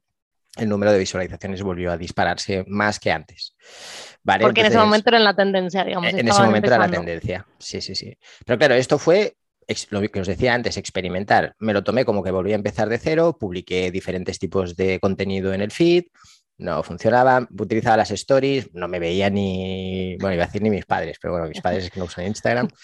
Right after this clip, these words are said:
Speaker 2: <laughs>
Speaker 1: no veía a nadie y entonces empecé a, probé los reels, empecé a, a probar los reels y, y ahí se disparó un poco, ¿no?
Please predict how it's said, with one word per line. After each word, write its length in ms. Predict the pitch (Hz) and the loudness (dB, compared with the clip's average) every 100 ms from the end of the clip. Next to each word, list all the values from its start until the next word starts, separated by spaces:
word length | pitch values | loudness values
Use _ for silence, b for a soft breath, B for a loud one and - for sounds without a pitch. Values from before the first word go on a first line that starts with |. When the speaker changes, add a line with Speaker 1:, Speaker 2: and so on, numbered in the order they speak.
| - | -6
Speaker 2:
<laughs> 280 | 185 - - | -6 -2 4
Speaker 1:
no 80 | |
veía 200 | 135 113 | 6 8
a 20 | 107 | 6
nadie 480 | 127 135 143 135 _ - | 4 4 2 0 _ -8
y 100 | 113 | -6
entonces 340 | 104 101 95 | -2 -2 -2
empecé 340 | 107 101 95 90 - | -2 -2 0 0 -2
a, 520 | 95 92 87 85 85 80 80 | -2 -2 -2 -4 -6 -10 -14
probé 280 | - 95 95 | -4 0 4
los 140 | 107 | 4
reels, 460 | 107 175 208 220 - | 4 4 4 0 -10
empecé 300 | 95 90 85 | -10 -10 -8
a, 400 | 80 80 82 85 | -6 -6 -6 -6
a 180 | - 87 | -6 -8
probar 300 | 87 87 87 | -6 -4 -4
los 140 | 95 | -4
reels 400 | 107 135 170 160 | -2 -2 -2 -4
y, 400 | 101 87 85 82 | -6 -6 -8 -8
y 120 | 87 92 | -6 -4
ahí 140 | 87 | -4
se 120 | - | -4
disparó 340 | 87 - 87 80 | -6 -6 -6 -6
un 100 | 78 | -10
poco, 240 | 82 90 | -14 -10
¿no? 160 | 113 | -12